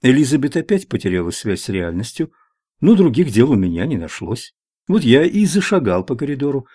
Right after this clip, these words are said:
который в более скромном доме был бы всего лишь переходом между его частями. Здесь же дождь продолжал барабанить по стеклянному потолку. Я начал подниматься по лестнице,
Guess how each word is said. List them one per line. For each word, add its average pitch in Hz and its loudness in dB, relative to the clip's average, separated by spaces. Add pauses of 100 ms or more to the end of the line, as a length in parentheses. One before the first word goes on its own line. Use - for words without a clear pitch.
(120)
который 113 4
в 104 0
более 131 2
скромном 90 -2
доме 131 0
был 107 0
бы 135 -2
всего 92 -4
лишь - -8 (260)
переходом 113 2
между 107 -2
его 90 -2
частями. - -10 (680)
Здесь 120 2
же 107 0
дождь 92 -4 (100)
продолжал 127 2
барабанить 87 -6 (240)
по 113 4
стеклянному 90 -4
потолку. 98 -6 (220)
Я 131 4
начал 127 2
подниматься 123 0
по 127 -2
лестнице, - -6